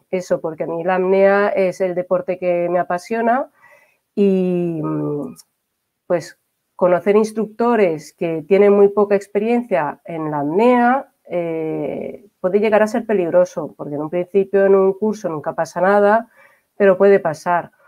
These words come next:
O puede pasar que el alumno no sepa compensar, eh, o tenga problemas para compensar. Si esa persona, el instructor, pues como en todos los sitios, ¿no? No tiene experiencia en ese ámbito,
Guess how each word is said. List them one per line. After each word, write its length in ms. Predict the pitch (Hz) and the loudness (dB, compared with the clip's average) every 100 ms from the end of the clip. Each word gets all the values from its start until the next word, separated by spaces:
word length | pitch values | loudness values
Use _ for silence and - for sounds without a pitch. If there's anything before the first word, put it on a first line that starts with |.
| _ _ | _ _
O 180 | - 165 | -8 -4
puede 180 | 175 175 | -4 -4
pasar 480 | 175 180 - 202 214 | -4 -6 -2 -2 -2
que 100 | 196 | -2
el 60 | |
alumno 460 | 185 185 208 214 220 | 0 2 2 2 0
no 120 | 214 | 0
sepa 300 | 214 202 196 | -2 -2 -2
compensar, 720 | 190 180 165 151 190 175 160 - | -2 -4 -6 -6 -2 0 -2 -6
eh, 280 | 160 156 | -8 -6
o 100 | 151 | -8
tenga 240 | 147 175 190 | -4 -4 0
problemas 320 | 196 190 196 | 2 2 2
para 220 | 208 190 | 0 -2
compensar. 640 | 175 160 165 151 190 180 160 | -2 -6 -8 -8 -4 -4 -6
Si 140 | 165 | -14
esa 160 | 170 185 | -10 -6
persona, 420 | 180 180 196 185 | -8 -4 -2 0
el 60 | |
instructor, 600 | 165 - 165 - 196 190 - | -2 -8 -18 -6 -2 -2 -4
pues 160 | 147 | -16
como 220 | - 156 156 | -12 -10 -10
en 100 | 151 | -6
todos 220 | 185 190 | -4 -4
los 140 | 160 | -8
sitios, 380 | - 190 170 156 | -8 -8 -8 -8
¿no? 180 | 180 208 | -8 -8
No 180 | 170 170 | -10 -8
tiene 180 | 175 180 | -2 -2
experiencia 960 | 180 190 185 190 185 - 196 180 175 | -2 -6 0 0 0 0 0 0 0
en 120 | 175 180 | 0 0
ese 240 | 180 190 | -2 -2
ámbito, 500 | 190 196 196 202 220 | 2 2 2 -2 -4